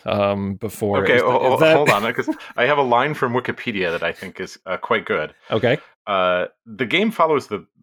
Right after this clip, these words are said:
Speaker 2: basic rules of baseball, but there are several upgrades since the game takes place in the year twenty twenty. The most obvious difference from real baseball is that some of the characters in the game are robots." <laughs>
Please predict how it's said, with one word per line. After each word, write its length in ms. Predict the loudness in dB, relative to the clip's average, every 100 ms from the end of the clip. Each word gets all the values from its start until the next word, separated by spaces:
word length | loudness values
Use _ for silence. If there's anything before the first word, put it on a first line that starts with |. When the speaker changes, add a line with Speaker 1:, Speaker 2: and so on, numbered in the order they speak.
| -12
Speaker 2:
basic 440 | -6 -6 -4 -4 -2
rules 240 | -4 -4
of 120 | -8
baseball, 540 | -6 -6 -6 -4 -4 -4
but 160 | -6
there 180 | -2 -2
are 40 | -2
several 440 | -2 -2 0 0
upgrades 520 | 0 -2 -4 -8 -8
since 300 | -10 -10 -8
the 80 | -8
game 320 | -4 -2 -2
takes 200 | -4 -10
place 360 | -10 -10 -10 -8
in 200 | -4 -2
the 80 | -2
year 280 | -4 -10 -10
twenty 280 | -10 -10
twenty. 400 | -4 -2 -2 -6 -14 _ _ _ _
The 60 | -4
most 220 | -2 0
obvious 360 | 2 0 -2 -8
difference 400 | -12 -12 -14 -12
from 280 | -8 -4 0
real 160 | 2
baseball 460 | 0 -4 -6 -8 -8
is 100 | -8
that 140 | -12 -4
some 180 | -2 0
of 60 |
the 60 | -2
characters 480 | -2 -2 -2 -4 -4
in 100 | -4
the 60 |
game 240 | -2 -4 -2
are 100 | -2
robots." 600 | -2 -4 -6 -10 -12 -14
<laughs> 40 | -14